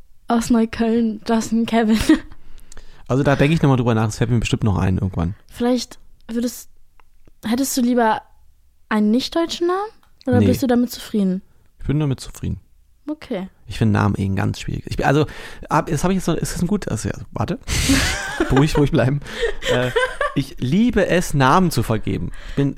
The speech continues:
Speaker 2: und da bin ich,
Speaker 1: Oh.
Speaker 2: und ich bin auch sehr gut darin, muss
Speaker 1: Auch
Speaker 2: man
Speaker 1: bei den
Speaker 2: sagen.
Speaker 1: Kindern hattest du richtig Bock.
Speaker 2: All-, bei allem. Geräte, Autos. Ah,
Speaker 1: Wie heißt
Speaker 2: die,
Speaker 1: dein Auto?
Speaker 2: mein Auto heißt Sissy.
Speaker 1: <laughs>
Speaker 2: Aber nicht Sissy im Sinne von,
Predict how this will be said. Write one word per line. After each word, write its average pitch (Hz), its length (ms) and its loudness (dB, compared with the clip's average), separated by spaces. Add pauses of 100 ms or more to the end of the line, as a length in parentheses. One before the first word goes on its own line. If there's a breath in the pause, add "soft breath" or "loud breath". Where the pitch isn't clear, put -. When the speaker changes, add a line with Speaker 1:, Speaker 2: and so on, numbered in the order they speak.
(160)
Speaker 2:
und 135 120 0
da 131 80 4
bin 170 100 6
ich, 247 80 6
Speaker 1:
Oh. 214 80 6
Speaker 2:
und 143 100 4
ich 139 120 -2
bin 170 200 2
auch 139 140 -2
sehr 143 240 2
gut 151 180 -2
darin, 101 260 0
muss 233 120 0
Speaker 1:
Auch 226 60 -6
Speaker 2:
man 262 100 4
Speaker 1:
bei - 60 2
den 220 80 4
Speaker 2:
sagen. 220 80 -4
Speaker 1:
Kindern 247 260 2
hattest 202 240 -4
du - 20 -2
richtig 226 320 -2
Bock. - 140 2
Speaker 2:
All-, 127 140 2
bei - 120 -2
allem. 117 320 0 (720 soft breath)
Geräte, 123 720 0 (560)
Autos. 127 640 2 (640)
Ah, 135 240 0
Speaker 1:
Wie 226 160 0
heißt 226 160 0
Speaker 2:
die, 226 60 0
Speaker 1:
dein 214 80 0
Auto? 202 320 -2 (220)
Speaker 2:
mein 123 200 0
Auto 156 220 2
heißt 147 220 0
Sissy. - 360 -4 (200)
Speaker 1:
<laughs> - 600 -2
Speaker 2:
Aber 135 220 6
nicht 185 180 4
Sissy - 340 0
im 135 140 0
Sinne 135 220 2
von, 113 420 0